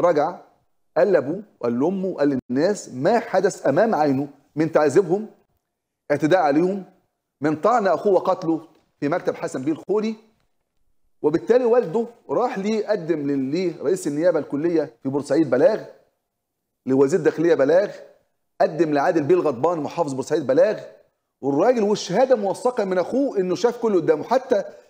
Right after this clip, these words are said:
اخوه بيقول ان هو قال لي بالنص كده، قال لي: "انا بموت"، قال لي: "انا بموت، الحقوني"، قبل ما يخرج. طبعا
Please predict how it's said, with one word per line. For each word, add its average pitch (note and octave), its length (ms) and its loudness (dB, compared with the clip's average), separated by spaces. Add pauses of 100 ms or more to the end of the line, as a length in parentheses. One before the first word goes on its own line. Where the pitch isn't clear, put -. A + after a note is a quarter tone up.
(120)
اخوه A#3+ 240 -2
بيقول G#3+ 300 0
ان G3 140 0
هو G#3 200 2
قال G#3+ 180 0
لي D3 200 -6 (240)
بالنص E3 460 0
كده، F#3+ 300 2 (500)
قال G#3+ 100 4
لي: G#3+ 220 0
"انا F3+ 120 4
بموت"، F3+ 600 0 (240)
قال G3 100 4
لي: F#3+ 220 2
"انا F3 120 2
بموت، G#3 580 0 (400)
الحقوني"، F3 540 0 (1160)
قبل D3 140 2
ما D3 100 2
يخرج. D#3 240 -2 (1300)
طبعا F#3 380 0